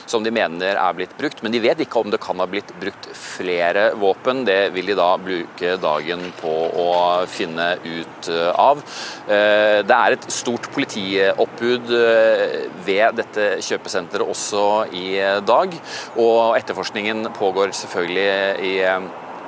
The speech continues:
stor skala. Eh, politiet har hatt en, eh, et, eh, et veldig tilstedeværelse, eh, i,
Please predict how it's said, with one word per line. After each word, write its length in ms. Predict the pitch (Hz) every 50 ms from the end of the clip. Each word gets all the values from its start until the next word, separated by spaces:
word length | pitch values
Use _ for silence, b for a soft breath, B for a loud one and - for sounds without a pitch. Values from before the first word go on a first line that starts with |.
| - - -
stor 380 | - - - - 113 117 117 110 -
skala. 380 | - - - 101 95 101 113 127 131 135 131 110
Eh, 400 | 110 110 107 104 104 104 104 101 95
politiet 320 | - 123 107 - 107 101 101
har 80 | 104
hatt 180 | 98 92 - -
en, 220 | 104 104 101 101 98
eh, 300 | 98 98 98 98 98 98
et, 180 | 110 - - 117
eh, 580 | 107 104 101 101 98 98 98 98 98 95 85
et 160 | 104 - - - 113 113 -
veldig 640 | - 139 135 101 - 110 123 131 131 131 127 123 113 -
tilstedeværelse, 840 | 131 123 - - 151 117 92 92 95 98 98 92 - - 170 165
eh, 480 | - - - 127 120 120 117 117 117 117
i, 260 | 117 120 120 120 120